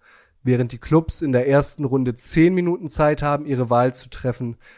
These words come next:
reduziert sich der Countdown in der zweiten Runde auf sieben Minuten, von der dritten bis zur sechsten Runde auf fünf Minuten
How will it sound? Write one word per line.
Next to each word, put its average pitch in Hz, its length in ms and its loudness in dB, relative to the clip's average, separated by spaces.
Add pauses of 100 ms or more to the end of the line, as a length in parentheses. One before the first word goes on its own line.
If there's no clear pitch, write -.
(240)
reduziert 135 560 0
sich 151 200 -6
der 131 160 0
Countdown 127 540 0
in 117 100 -6
der 110 120 -2
zweiten 123 440 -2
Runde 113 340 -4
auf 107 140 -10
sieben 156 320 -2
Minuten, 160 500 -2
von 127 160 -4
der 113 120 2
dritten 139 460 -4
bis 127 200 -4
zur 123 160 0
sechsten 120 420 -2
Runde 117 340 -2
auf 107 140 -10
fünf - 380 -4
Minuten 139 460 -6